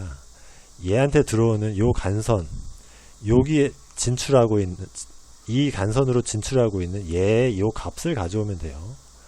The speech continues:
그러니까 우리가 전체적으로 이, 이 전-, 어,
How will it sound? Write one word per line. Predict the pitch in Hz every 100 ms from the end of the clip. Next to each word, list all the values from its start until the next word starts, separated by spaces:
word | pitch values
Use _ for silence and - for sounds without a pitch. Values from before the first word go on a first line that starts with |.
| - - - -
그러니까 | 120 123 - 92 92 76 - - - - - - 101
우리가 | 117 135
전체적으로 | 123 110 131 - 151 143 135 127
이, | 113 113 135 - - -
이 | 107 107
전-, | - 92 - - -
어, | 85 82 80 85